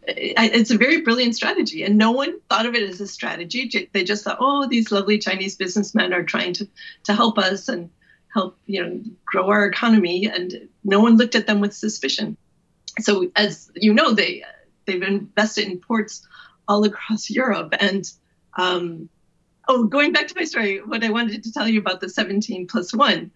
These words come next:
there was a hearing in the European Parliament, and so the, the Chinese director addressed the parliament,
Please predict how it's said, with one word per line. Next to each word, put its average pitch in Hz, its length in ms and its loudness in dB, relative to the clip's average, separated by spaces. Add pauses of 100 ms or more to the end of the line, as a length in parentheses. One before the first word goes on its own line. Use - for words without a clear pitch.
(300)
there 202 200 4
was 202 120 4
a 214 40 4
hearing 226 420 2
in 190 100 -4
the 180 80 -14
European 185 400 -4
Parliament, 196 540 -2
and 190 180 -2
so 202 300 4
the, 180 480 -6
the 185 140 -12
Chinese 202 440 0
director 190 680 -2 (360)
addressed 190 540 -2
the - 80 -10
parliament, 185 600 -2